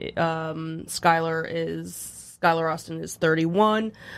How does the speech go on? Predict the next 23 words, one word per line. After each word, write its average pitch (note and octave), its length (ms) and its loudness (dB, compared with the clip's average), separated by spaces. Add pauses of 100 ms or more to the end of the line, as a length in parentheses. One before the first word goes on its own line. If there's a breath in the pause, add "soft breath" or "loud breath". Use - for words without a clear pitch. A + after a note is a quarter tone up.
(280 loud breath)
Um, E3 720 6
she - 340 4
was G3 160 0
actually F3 360 0
previously E3+ 720 0
married. G#3 800 4 (480 loud breath)
Um, E3 580 2
so E3 220 4
this E3 240 0
was D#3+ 320 4
her A#3+ 260 6
second G3+ 380 0
marriage, F3 420 0
his D#3+ 340 0
first. G#3 680 2 (400 loud breath)
Um, E3 840 2
and E3 360 2
they E3 300 0
basically E3+ 640 -2
announced E3 480 -2
on E3+ 260 -2
social E3+ 420 2
media E3+ 680 4